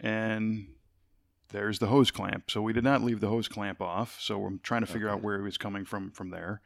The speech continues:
Speaker 1: And then he had this radiator leak. Well, i-, he, he brought the car in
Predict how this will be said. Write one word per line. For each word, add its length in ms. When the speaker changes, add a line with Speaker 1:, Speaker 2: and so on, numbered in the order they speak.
Speaker 1:
And 140
then 80
he 80
had 160
this 160
radiator 340
leak. 280
Well, 360
i-, 180
he, 260
he 100
brought 280
the 80
car 380
in 320